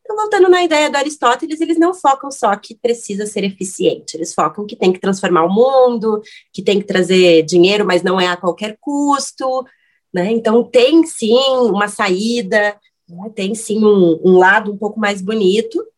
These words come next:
né? Espero que nós encontremos cada vez mais pessoas assim por aí, né? Empresas assim. E eu quero ler, talvez, pra vocês algumas perguntas que a gente pode se fazer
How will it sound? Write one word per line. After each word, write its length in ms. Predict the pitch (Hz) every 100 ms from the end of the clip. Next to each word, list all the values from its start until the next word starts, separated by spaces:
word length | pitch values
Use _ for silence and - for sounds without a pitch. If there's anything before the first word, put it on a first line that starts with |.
| _ _ -
né? 140 | 190
Espero 340 | 196 - 190 180
que 500 | - 185 165 151 - _ _ _ -
nós 180 | 185 190
encontremos 580 | 196 196 190 190 247
cada 220 | - 190 196
vez 260 | 202 226
mais 300 | 220 180 -
pessoas 440 | - 240 208 196 185
assim 340 | 180 180 190
por 120 | 196
aí, 380 | 165 151 196 - _ -
né? 220 | 190 262
Empresas 480 | 196 185 220 214 180
assim. 440 | 165 - 160 - - _ _ _ _ _ _ -
E 280 | 220 233 247
eu 80 | 254
quero 320 | 285 269 339
ler, 280 | 359 466 523
talvez, 340 | 262 226 254
pra 140 | 320 233
vocês 420 | 220 220 247 285
algumas 340 | 226 233 233
perguntas 800 | - 233 208 254 440 302 190 -
que 100 | -
a 40 | 214
gente 240 | 196 190
pode 300 | - 214 220
se 120 | 240
fazer 600 | 233 226 196 190 214 339